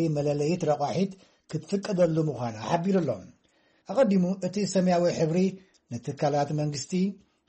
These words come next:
ንዓበይቲ ብሕታዊ ትካላት፣ ንህቡባት ሰባት፣ ከምኡ እውን ንጋዜጠኛታት ጥራሕ እዩ ዝወሃብ ነይሩ። ሽዑ እኳ ተመሳሳልነት ወይ ናይ ካልኦት ቅዳሕ መሲልካ ንኸይትቐርብ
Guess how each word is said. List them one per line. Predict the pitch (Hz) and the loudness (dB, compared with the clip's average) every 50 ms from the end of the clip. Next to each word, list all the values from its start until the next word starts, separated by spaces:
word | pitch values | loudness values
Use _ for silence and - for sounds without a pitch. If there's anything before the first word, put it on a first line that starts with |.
| _ _ - | _ _ -12
ንዓበይቲ | 151 139 135 165 185 170 156 175 190 180 190 185 | -10 -6 -2 -2 -2 0 0 0 0 0 0 -2
ብሕታዊ | 147 135 123 135 135 - - 127 123 123 127 | -2 -2 -4 -6 -6 -4 -4 -2 -2 -4 -4
ትካላት፣ | - 143 131 - 143 143 156 165 160 160 160 - - - _ _ _ _ _ | -6 -8 -6 -4 -2 -2 0 0 -2 -2 -4 -8 -16 -20 _ _ _ _ _
ንህቡባት | 127 127 127 143 156 160 185 170 185 170 160 - | -6 -2 0 2 2 2 4 4 4 2 2 0
ሰባት፣ | - 131 123 123 143 151 165 160 - - | -2 -4 -2 0 0 0 -2 -2 -6 -8
ከምኡ | _ - 190 190 190 | _ -2 0 0 0
እውን | 190 202 208 208 208 196 - - _ _ _ _ | 0 0 0 -2 -4 -6 -10 -18 _ _ _ _
ንጋዜጠኛታት | 175 196 214 196 180 190 190 180 165 180 170 - - 165 160 160 160 170 160 156 - | 0 2 2 2 4 4 4 4 2 0 -2 -4 -4 -4 -4 -2 0 0 0 0 -2
ጥራሕ | - 160 160 147 | -2 -2 -2 -2
እዩ | 147 143 139 131 | -2 -4 -6 -6
ዝወሃብ | 127 131 131 131 123 127 135 139 | -6 -6 -4 -4 -4 -2 -2 0
ነይሩ። | 151 160 175 180 170 104 - - _ _ _ _ _ - | 2 2 4 4 2 0 -4 -10 _ _ _ _ _ -16
ሽዑ | - - - - | -14 -10 -8 -6
እኳ | - 123 - 156 147 143 147 147 - - _ _ _ _ - | -8 -4 0 0 2 2 0 -2 -4 -12 _ _ _ _ -16
ተመሳሳልነት | - - 127 139 - - 156 151 - 165 160 165 165 170 170 175 190 190 202 | -10 -8 -6 -4 -2 -2 -2 0 0 0 0 0 0 0 0 0 0 0 0
ወይ | 139 139 143 139 139 143 147 - | -2 -2 -2 -2 -4 -6 -8 -10
ናይ | 143 143 143 143 143 | -8 -6 -4 -4 -4
ካልኦት | 143 - 156 156 156 156 180 185 - | -2 0 0 0 2 0 -2 -2 -4
ቅዳሕ | - 185 160 135 131 147 - 139 | -6 -6 -4 -4 -4 -4 -4 -4
መሲልካ | 139 135 127 - - 156 - - - 165 170 170 - | -4 -6 -6 -6 -6 -6 -4 -2 -2 -2 -2 -2 -4
ንኸይትቐርብ | 151 147 131 151 147 143 - 170 175 160 156 185 208 | -6 -6 -4 -2 -2 -2 -4 -4 -4 -2 0 -2 -2